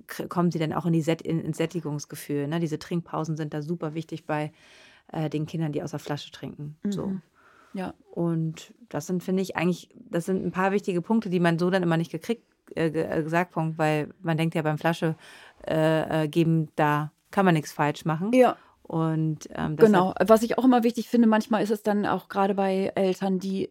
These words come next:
Speaker 2: nur gelegentlich, ähm, Pränahrung füttern. Das ist jetzt zwar hier nicht so das Hauptthema, aber die haben dann so angefangene Pränahrungs-, äh, ähm, äh, Tü-, Tüten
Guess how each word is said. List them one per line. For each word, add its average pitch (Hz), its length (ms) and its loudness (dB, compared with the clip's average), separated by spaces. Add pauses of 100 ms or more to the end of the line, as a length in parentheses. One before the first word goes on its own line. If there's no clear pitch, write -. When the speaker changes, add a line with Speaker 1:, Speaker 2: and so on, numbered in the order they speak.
(140)
Speaker 2:
nur 196 300 0
gelegentlich, 262 800 2
ähm, 226 240 2
Pränahrung 220 500 0
füttern. 208 380 -4
Das 202 120 -10
ist - 120 -14
jetzt 180 140 -8
zwar 196 100 0
hier 185 160 0
nicht 185 140 -4
so 180 80 -4
das 190 180 -6
Hauptthema, 233 580 2 (400)
aber 196 160 2
die 202 80 4
haben 208 120 4
dann 208 100 4
so 185 100 0
angefangene 196 600 0
Pränahrungs-, 185 840 2 (100)
äh, 180 260 4
ähm, 185 600 0
äh, 185 160 2
Tü-, - 220 -2
Tüten 214 480 0